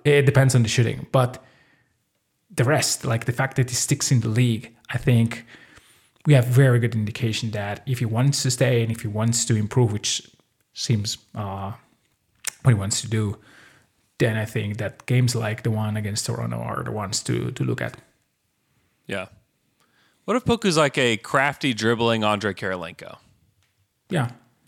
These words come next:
Speaker 2: I-, if that's his peak, if that's where he is at the peak of his powers, I'm not counting on Poku being the second best player on this team. You
Speaker 1: Mm-hmm.
Speaker 2: know, I'm, I, I believe it will be Shai and whoever they get in this or the next draft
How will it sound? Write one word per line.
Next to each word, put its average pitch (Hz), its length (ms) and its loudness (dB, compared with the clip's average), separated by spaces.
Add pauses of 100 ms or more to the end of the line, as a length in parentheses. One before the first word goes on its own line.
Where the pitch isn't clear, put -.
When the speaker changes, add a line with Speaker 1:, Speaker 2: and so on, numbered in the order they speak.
(340)
Speaker 2:
I-, 139 40 -2
if 135 260 -6
that's 156 380 0
his 131 560 2 (120)
peak, - 440 -4 (120)
if - 60 -20
that's 131 220 -2
where 139 100 -2
he 127 160 -2
is 117 140 0
at 107 80 -4
the 113 80 -6
peak - 260 -4
of 120 120 -4
his 107 140 -10
powers, - 720 -10 (540)
I'm 151 160 -4
not 160 160 -2
counting 117 300 -2
on 98 140 -6
Poku 98 320 -8
being 95 480 -10 (520)
the 101 160 -14
second - 520 -4 (220)
best - 260 -12
player 104 260 -4
on 87 120 -10
this - 160 -10
team. 104 380 -10 (400)
You 135 80 2
Speaker 1:
Mm-hmm. 123 80 4
Speaker 2:
know, 90 240 0 (240)
I'm, 98 320 -10 (280)
I, 92 180 -10 (240)
I 104 120 -10
believe 101 400 -8
it 98 40 -8
will 95 140 -12
be 95 100 -12
Shai 113 760 0
and 92 320 -6
whoever 104 440 -6
they 98 160 -6
get 98 320 -8
in 92 220 -16
this 107 400 -4
or 101 160 -10
the 95 100 -14
next 95 240 -6
draft 101 540 -4